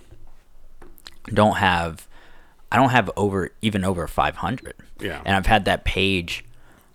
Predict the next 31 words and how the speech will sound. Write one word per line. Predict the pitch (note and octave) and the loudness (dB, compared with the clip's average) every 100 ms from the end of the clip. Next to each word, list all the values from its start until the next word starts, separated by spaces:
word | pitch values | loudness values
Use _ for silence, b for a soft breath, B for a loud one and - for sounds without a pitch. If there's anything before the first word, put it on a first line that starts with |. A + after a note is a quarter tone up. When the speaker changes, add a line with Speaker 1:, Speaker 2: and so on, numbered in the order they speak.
| - | -8
Speaker 1:
uh, | D#3 C3+ A#2 - _ _ _ _ - | -6 -4 -6 -8 _ _ _ _ -12
forever, | - G2+ G#2 F#2+ | 0 2 4 2
and | F#2 | -2
it | F2+ - | -4 -2
could | A#2+ | -2
be | F2+ E2+ | 0 -4
that | D#2 D2 | -4 -6
it | C2+ | -6
used | D#2+ E2 - | -6 -6 -6
to | D2 | -8
be | C2+ B1 G#1 - | -8 -10 -12 -10
something | - C#2+ - D2 | -6 -6 -8 -2
else | G2 G2+ G2 F#2 - | 0 2 2 0 -6
a-, | - - | -10 -10
at | D2+ - | -10 -8
some | - C2 | -8 -8
point, | - C#2 B1+ C2 - - - | -8 -8 -8 -10 -16 -20 -14
the | - | -2
algorithm, | E2+ F#2 E2+ E2+ E2 D#2 | 0 0 -2 -4 -6 4
whatever, | A#2 A2+ C#2+ F2+ | 6 6 4 -4
Speaker 2:
Yeah. | - F2+ | -6 -2
Speaker 1:
you | F#2+ | 0
know, | D2+ - | -2 -4
who | - C#3 | 2 4
Speaker 2:
Gotcha. | C#3+ | 6
Speaker 1:
knows | A#2 G#2 E2+ D#2+ | 6 8 4 2
at | E2 - | -2 -2
this | F2 D#2+ | -2 -4
Speaker 2:
Uh-huh. | |
Speaker 1:
point. | D#2+ B1+ - B B B B | -6 -12 -16 B B B B
But, | - G#2 G2 | 2 4 2